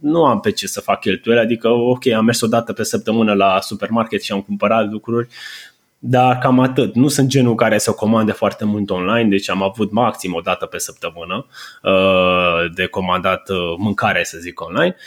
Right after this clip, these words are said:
Și am fost, pentru mine situația a fost foarte, foarte ok. Am stat minim, minimalist, în, în perioada asta, nu am vrut să fac exces de nimic,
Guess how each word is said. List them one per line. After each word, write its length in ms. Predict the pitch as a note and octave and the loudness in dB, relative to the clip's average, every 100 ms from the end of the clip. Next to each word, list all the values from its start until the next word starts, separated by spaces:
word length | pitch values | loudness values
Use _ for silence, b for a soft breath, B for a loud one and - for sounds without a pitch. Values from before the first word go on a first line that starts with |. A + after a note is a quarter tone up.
| B B B | B B B
Și 600 | - - - F3 F3 D#3 B2+ | -4 -2 2 2 2 0 -2
am 180 | E3 | -2
fost, 340 | E3 F#3 F#3 - | 2 0 0 -2
pentru 240 | F3+ F3+ | 2 4
mine 200 | F3+ F3+ | 4 2
situația 420 | E3+ E3 E3+ E3+ | 0 0 -2 2
a 40 | E3 | 0
fost 460 | - D#3 - - - | 0 -2 -2 -12 -6
foarte, 720 | D3 C#3 A2 - F#2+ F#2+ F#2+ | 2 4 2 0 -2 0 -2
foarte 280 | - G#2+ - | -4 -6 -4
ok. 160 | G2 - G3+ E3 C#3+ - _ | -8 -2 0 0 -2 -8 _
Am 200 | C#3 C3 | -4 -2
stat 420 | C3 C#3+ B2+ - | 0 0 0 0
minim, 640 | B2+ E3 D3+ C#3+ C3+ C3 C3 | 2 4 4 4 2 0 0
minimalist, 880 | B2+ A#2+ A2+ A#2 D3+ C3+ - - - _ _ | 2 2 2 2 2 2 -2 -12 -20 _ _
în, 160 | - A#2+ | -4 0
în 380 | A#2+ A2+ A2+ A2 | 2 2 0 0
perioada 440 | B2 A#2+ A2+ C3 | 2 2 2 2
asta, 360 | C3+ C3 A#2+ A2+ | 2 0 -2 0
nu 160 | A#2 | 0
am 120 | B2+ A2+ | 0 0
vrut 120 | A2+ | -2
să 120 | A2+ | -2
fac 200 | - A2+ | -4 -4
exces 380 | G#2 - A2 A2 | -6 -4 -4 -2
de 80 | G#2+ | -2
nimic, 560 | G2+ A2+ D3+ C3+ - | 0 2 2 0 -6